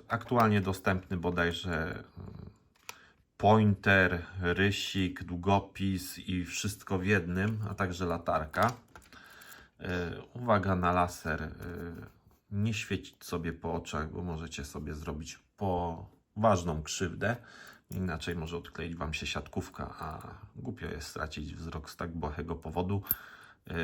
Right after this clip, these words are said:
długopis, y, grubo piszący. Wkłady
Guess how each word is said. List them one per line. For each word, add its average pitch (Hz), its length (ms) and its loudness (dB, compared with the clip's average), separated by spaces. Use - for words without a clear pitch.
długopis, 107 800 2
y, 107 60 -8
grubo 110 320 2
piszący. 92 760 -2
Wkłady 90 800 0